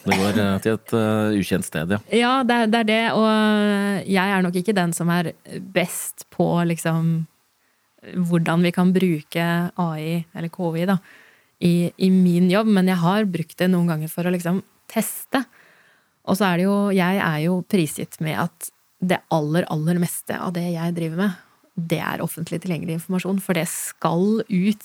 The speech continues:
Speaker 2: til folk, og det skal være åpent og offentlig og tilgjengelig fordi at man skal ha den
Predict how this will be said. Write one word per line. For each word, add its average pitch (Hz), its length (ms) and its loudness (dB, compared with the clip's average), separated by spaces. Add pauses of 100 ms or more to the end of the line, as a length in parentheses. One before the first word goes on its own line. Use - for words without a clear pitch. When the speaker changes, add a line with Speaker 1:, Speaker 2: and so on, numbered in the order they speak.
Speaker 2:
til 202 260 2
folk, 254 360 -2
og 190 60 -2
det 196 100 2
skal 214 500 0
være 180 480 0
åpent 196 500 0
og 196 160 -2
offentlig 180 300 -6
og 196 60 -8
tilgjengelig 196 440 -2
fordi 185 400 -6
at 170 100 -10
man 190 120 -8
skal - 140 -2
ha 175 260 -2
den 175 320 0